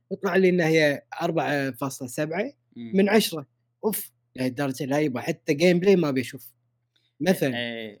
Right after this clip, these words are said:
Speaker 1: فهذا شيء يعني يظلم الألعاب الصراحة،
Speaker 2: بس
Speaker 1: شيء
Speaker 2: أنت، بت-،
Speaker 1: كلش
Speaker 2: بس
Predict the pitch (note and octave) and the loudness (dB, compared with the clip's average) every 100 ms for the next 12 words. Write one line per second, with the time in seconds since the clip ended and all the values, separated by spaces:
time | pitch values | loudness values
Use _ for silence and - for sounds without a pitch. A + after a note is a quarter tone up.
0 | _ D3+ D3+ D3 D3 C3+ A#2 G2 F2+ D#2 | _ 0 2 2 0 -2 -6 -10 -14 -18
1 | _ _ - F3+ F3+ G3+ G3 F3+ E3 F3 | _ _ 2 4 6 8 8 8 6 6
2 | G3 F3 D3+ D3 C3+ A#2+ A#2 - A2+ - | 6 6 4 2 0 -4 -10 -16 -20 -14
3 | C#3 F#3 G3+ G3+ F3+ F3+ F3+ F3 F3+ - | -6 0 2 2 2 2 2 2 -2 -4
4 | A#2+ - | -10 -12